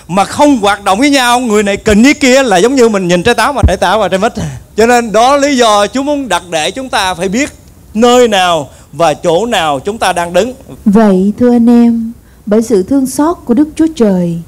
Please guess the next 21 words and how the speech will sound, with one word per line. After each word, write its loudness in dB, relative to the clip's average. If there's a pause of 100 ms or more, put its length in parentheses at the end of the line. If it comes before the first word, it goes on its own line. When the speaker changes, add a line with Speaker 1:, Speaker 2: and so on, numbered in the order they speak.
(320)
Speaker 2:
tôi 2
này 2
xin 2
anh 4
em 2
dâng 2
thân 0
thể -6
mình 0
làm -6
sinh -2
tế 0
sống, -2 (460)
thánh -2
khiết 2 (140)
và -4
đẹp -2
lòng -2
Đức 0 (100)
Chúa 2
Trời. 0